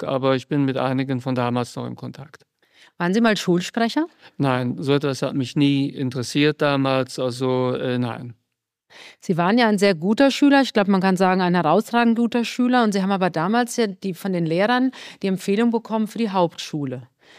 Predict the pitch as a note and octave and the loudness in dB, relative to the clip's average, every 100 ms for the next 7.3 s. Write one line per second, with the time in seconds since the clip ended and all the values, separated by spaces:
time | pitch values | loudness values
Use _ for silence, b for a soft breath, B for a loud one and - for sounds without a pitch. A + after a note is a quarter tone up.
0 | b b b - D#3 D#3+ D3 - D#3 C#3 | b b b -2 -2 -2 -4 0 0 2
1 | - E3+ F3+ E3+ D3+ D#3+ D3+ D3 C3+ D3+ | 2 4 2 0 2 2 2 2 2 0
2 | C#3+ B2 D3+ C#3 C3 C#3 C#3 D#3 C#3+ C#3 | 0 -2 0 2 2 0 0 2 2 0
3 | C#3 D3+ C#3 D3+ D#3 - D3 C#3+ D#3 E3 | -4 -2 0 2 -2 0 0 4 4 4
4 | D3 C#3 - C#3+ C#3 E3+ D3+ - C#3+ C3 | 2 -2 0 0 0 -2 -2 -2 -4 -4
5 | - D3 B2+ C3 C#3 C#3+ E3+ C#3+ C#3+ C#3 | -4 -4 0 2 0 0 -2 2 2 2
6 | C3 C#3 E3+ F3 - C3+ B2+ C3 D3+ G3 | 2 4 4 2 -2 -2 0 2 0 -2
7 | - F3 G#3 | -6 -8 -8